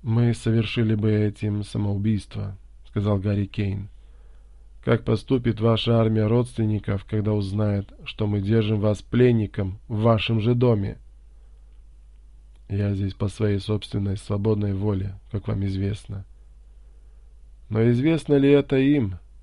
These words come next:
«Моя семья пойдёт следом за мной». Парлетт упёрся ладонями в подлокотник кресла и с большим усилием встал. Но, встав, двинуться он уже не смог.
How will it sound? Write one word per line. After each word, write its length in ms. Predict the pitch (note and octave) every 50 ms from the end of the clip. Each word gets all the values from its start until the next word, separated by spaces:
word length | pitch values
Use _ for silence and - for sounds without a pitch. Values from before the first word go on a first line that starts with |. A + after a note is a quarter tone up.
| - - - - - - - - - - - - - - - - - - - - - - -
«Моя 340 | A2 G#2+ G#2+ A2+ A#2+ B2+ B2
семья 460 | - - A2+ A2 G#2+ G#2 A2+ A2+ A2+
пойдёт 520 | - - A2+ A2 G#2 G#2 A#2+ A#2 G2+ -
следом 440 | - - G#2+ A2 A2 G#2 G#2+ G#2+ G#2
за 120 | G2 A2+
мной». 400 | A2+ A#2 A#2+ A#2+ A2+ G2+ G2+ G2 - - - - - - - - - - - - - - - - - -
Парлетт 380 | A2 G#2+ G#2 G#2 G#2 G2 - A2+
упёрся 480 | G2 - - A#2 A2 G#2 - - A2+
ладонями 540 | G#2+ G#2+ G#2 G2 A2 A2 A2 G#2+ G#2 G#2 G2+
в 100 | G2 -
подлокотник 720 | - A2+ G2+ G#2 G#2 G#2+ - - A2+ G#2 - G#2 G#2+ G#2
кресла 560 | - - A2+ A#2 A2+ G#2 - - G2+ G2 G2+ - -
и 60 | G#2
с 80 | G2 G2
большим 480 | F#2+ G2+ G2 F#2+ - - - A#2 G#2+
усилием 580 | G#2 F#2+ - - A2 G#2 G2+ G2 G2 F#2+ F#2+ F#2
встал. 460 | - - - - G2+ G2 G2 F#2 F#2 - - - - - - - - - - - - - - - - - - -
Но, 160 | - A#2+ C#3
встав, 480 | C3+ A#2+ - - - E3 E3 D#3+ C3+ - -
двинуться 640 | - A2 G2+ A2 C3+ C#3+ C#3+ C3+ A#2+ A#2+ - A#2+ A#2
он 120 | A2+ A2+
уже 300 | A2 G#2 G2 A2 A2 G#2+
не 160 | G#2 G2+ G2+
смог. 500 | G2 - - G#2+ G2+ G2 G2 F#2 - -